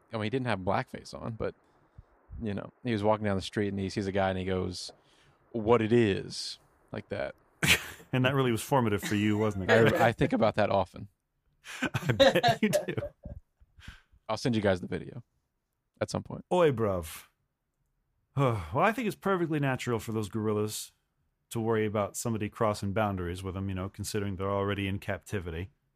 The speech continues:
Speaker 1: I agree.
Speaker 2: Which brings me to probably the final segment of the week, since we've been recording for over an hour.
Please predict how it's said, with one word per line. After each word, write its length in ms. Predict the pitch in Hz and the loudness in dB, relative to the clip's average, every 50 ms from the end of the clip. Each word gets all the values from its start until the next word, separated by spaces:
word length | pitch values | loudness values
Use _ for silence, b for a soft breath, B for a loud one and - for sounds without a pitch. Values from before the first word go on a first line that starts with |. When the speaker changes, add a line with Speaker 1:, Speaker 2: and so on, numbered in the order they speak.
| _ _ _ _ _ _ _ _ _ _ _ _ _ _ _ _ - | _ _ _ _ _ _ _ _ _ _ _ _ _ _ _ _ 2
Speaker 1:
I 100 | 113 120 | 4 6
agree. 360 | 131 123 113 117 143 143 127 _ _ _ _ _ _ _ _ _ | 6 6 6 6 4 4 2 _ _ _ _ _ _ _ _ _
Speaker 2:
Which 260 | - 165 156 - - - | -4 -4 -4 -4 -2 0
brings 320 | 165 170 170 165 143 - | 2 2 2 0 0 -2
me 240 | 165 160 160 156 143 - | -2 -2 -2 -2 -4 -8
to 420 | - - 151 147 147 143 139 139 147 151 151 _ _ _ _ _ _ _ _ _ _ _ _ _ _ _ _ _ _ _ _ _ _ _ _ _ | -6 -2 -2 0 0 0 -2 -4 -8 -12 -16 _ _ _ _ _ _ _ _ _ _ _ _ _ _ _ _ _ _ _ _ _ _ _ _ _
probably 300 | - 170 196 160 135 123 | 0 0 2 4 4 2
the 60 | 110 104 | 2 0
final 300 | - 139 131 127 120 101 | 2 2 2 2 2 0
segment 320 | - - 123 101 107 104 | 0 -2 -2 0 0 -2
of 80 | 98 92 | -2 -2
the 60 | 101 | -2
week, 280 | 101 123 131 113 - | -2 -2 -4 -4 -8
since 180 | - - 85 85 | -12 -18 -16 -14
we've 100 | 92 87 | -10 -6
been 100 | 101 98 | -6 -6
recording 360 | 90 - - 113 104 101 98 | -6 -4 -4 -4 -2 -2 -4
for 200 | - - 90 87 | -6 -6 -4 -4
over 180 | 87 85 85 85 | -4 -4 -4 -6
an 80 | 85 | -4
hour. 280 | 92 98 98 85 78 | -4 -4 -4 -6 -6